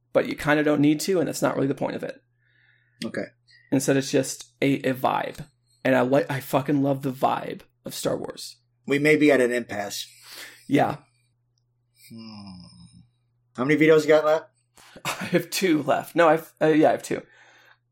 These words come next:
Speaker 2: So do I.
Speaker 1: Yeah. Um, I mean,
Speaker 2: <laughs>
Speaker 1: I don't think this is the kind of thing we should use a veto on. I think this should be a preview of what our arguments will look like when we lose all of our vetoes in the last
Speaker 2: Yeah.
Speaker 1: couple rounds.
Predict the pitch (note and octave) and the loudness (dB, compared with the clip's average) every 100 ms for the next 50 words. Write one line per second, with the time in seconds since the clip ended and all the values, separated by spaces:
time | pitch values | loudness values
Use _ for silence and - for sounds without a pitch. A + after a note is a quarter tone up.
0 | _ _ _ C3 D3 - C#3 B2+ A2 G2+ | _ _ _ -10 -6 0 2 4 2 -2
1 | _ _ - - D#3 - _ _ _ _ | _ _ -2 -2 -2 -8 _ _ _ _
2 | _ _ _ _ _ _ D#3+ D#3 D3+ D3+ | _ _ _ _ _ _ 2 4 4 0
3 | D3 _ _ - G3 G3 F#3+ F#3 - C3 | -4 _ _ 0 4 4 2 -4 -6 -4
4 | B2 A3+ A3 D4+ E4 E4+ F4 D4+ C#4+ B3+ | 2 4 4 2 4 4 4 2 2 2
5 | F#3 C4 D#4 C4 G#3+ G3+ F#3 F#3 F3+ F3 | 4 4 4 -4 -8 -8 0 2 4 4
6 | D#3 D3+ D3+ C3+ B2 - - - - _ | 4 2 -2 -2 -2 -4 -6 -8 -12 _
7 | _ _ A#3 G#3+ A#3+ A#3 F#3 F3 - G3+ | _ _ 0 4 2 2 2 2 4 0
8 | G#3+ C3+ G#2+ A#2+ - _ _ C#3 D3+ D3+ | 0 -4 -4 -4 -8 _ _ 0 4 4
9 | C#3 D#3 D3+ C#3+ C#3 C3 C3+ C3 C3 C3 | 4 2 2 0 0 0 2 2 2 2
10 | B2+ A#2+ C3 C#3 B2+ B2 B2 B2+ - - | 2 2 2 2 4 0 0 -2 -4 -4
11 | - - C3 B2 C#3+ C#3+ A#2+ A#2 G#2 - | -6 -4 -2 0 4 4 4 0 -2 -6
12 | - - | -12 -14